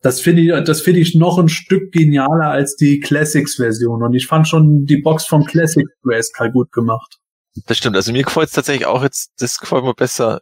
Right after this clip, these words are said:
Speaker 2: insgesamt als die von der, von der Classics. Aber gut, ich habe sie eh ausgepackelt und die Box, die liegt
Speaker 1: <laughs>
Speaker 2: irgendwo zusammengefaltet im, im Lager. <laughs> Und darum, aber ich glaub, diese Box, wenn das so steht, die schaut ja deutlich flacher aus. Also, weil die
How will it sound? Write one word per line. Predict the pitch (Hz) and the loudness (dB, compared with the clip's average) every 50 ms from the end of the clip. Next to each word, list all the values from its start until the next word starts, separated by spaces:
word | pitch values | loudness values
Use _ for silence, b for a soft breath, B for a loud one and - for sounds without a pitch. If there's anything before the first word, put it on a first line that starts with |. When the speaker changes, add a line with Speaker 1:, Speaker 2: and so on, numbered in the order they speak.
| _ _ | _ _
Speaker 2:
insgesamt | - 120 117 - - 123 - - 123 120 - 98 | -8 -8 -6 -6 -6 -6 -4 -2 -4 -2 -2 -2
als | 92 - - | -4 -4 -4
die | - 120 113 110 | -4 -4 -4 -4
von | - - 110 107 | -4 -4 -4 -2
der, | 107 107 107 107 | 0 0 0 -2
von | - 117 104 | -2 -2 -4
der | 104 | -4
Classics. | - - 101 98 - - 95 - - - - | -2 -2 -4 -4 -2 -4 -8 -8 -8 -8 -6
Aber | 92 95 98 104 | -4 -2 -2 -2
gut, | 101 101 101 - - | -2 -4 -6 -6 -4
ich | - | -4
habe | 117 113 | -4 -2
sie | - - 110 120 | -2 0 0 0
eh | 120 | 0
ausgepackelt | 87 101 - - - 101 - - 117 - - 117 107 - | 0 -2 -4 -4 -6 -8 -6 -6 -4 -2 -2 -4 -4 -4
und | - 107 - - | -6 -8 -6 -6
die | 110 | -6
Box, | 98 - 113 123 - - - | -4 -2 -2 -2 -2 -4 -4
die | - - | 0 0
liegt | 104 107 110 135 131 | 2 2 2 0 0
Speaker 1:
<laughs> | - | 0
Speaker 2:
irgendwo | 87 110 113 113 110 110 | 0 0 0 0 0 -2
zusammengefaltet | - - 107 113 110 110 113 113 107 - - - 110 107 110 - - 113 107 107 - - | -2 -4 -4 -2 -2 -2 -2 -2 -4 -4 -2 -2 -2 0 -2 -2 0 -2 -2 -2 -2 -2
im, | 92 85 95 104 101 101 107 104 104 101 _ _ _ _ _ _ | -2 0 0 0 -2 -6 -10 -18 -20 -20 _ _ _ _ _ _
im | - 117 110 | -6 -4 -2
Lager. | 107 104 95 101 113 123 110 107 98 120 123 123 | -2 -2 -2 -2 -2 -2 -2 0 0 -2 -2 -2
<laughs> | - 151 - - - - - 269 - - - - - 740 740 - - _ _ _ _ _ - B B B B B B B B 151 B B B B B | -4 -4 -4 -6 -8 -6 -4 -4 -4 -4 -6 -10 -8 _ -8 -8 -8 _ _ _ _ _ -14 B B B B B B B B -10 B B B B B
Und | - - - - - | -10 -8 -8 -4 -2
darum, | - 107 - - - 110 113 110 110 117 120 113 - _ _ _ _ _ _ _ _ _ _ _ _ | -2 -2 0 0 0 0 -2 -2 -4 -6 -8 -10 -12 _ _ _ _ _ _ _ _ _ _ _ _
aber | - 117 127 | -4 -2 -2
ich | 123 - | -2 -2
glaub, | - 143 - - | -2 -4 -4 -4
diese | - 170 185 185 | -4 -4 -2 -2
Box, | - - 147 - - - - - - - - - _ - - _ _ _ _ _ _ _ _ | 0 0 -2 -2 -4 -6 -10 -10 -10 -12 -14 -18 _ -20 -20 _ _ _ _ _ _ _ _
wenn | 113 123 127 | -4 -2 -2
das | 139 - | -2 -2
so | - 135 | -2 -4
steht, | - - - 151 - - | -6 -4 -4 -4 -2 -2
die | 131 123 | -2 -4
schaut | - 135 135 143 | -2 -2 -2 -2
ja | 143 131 | 0 -2
deutlich | - 120 127 135 - 131 - - | 0 0 -2 -2 -2 -4 -4 -4
flacher | - - 120 123 - - 113 92 | -4 -4 -2 -2 -2 -2 -2 -2
aus. | 82 95 92 98 - - - | 0 0 -2 -2 -4 -4 -4
Also, | 85 98 101 98 90 | -4 -4 -2 -2 -2
weil | 92 92 | -2 -2
die | 87 95 101 92 | -4 -4 -8 -10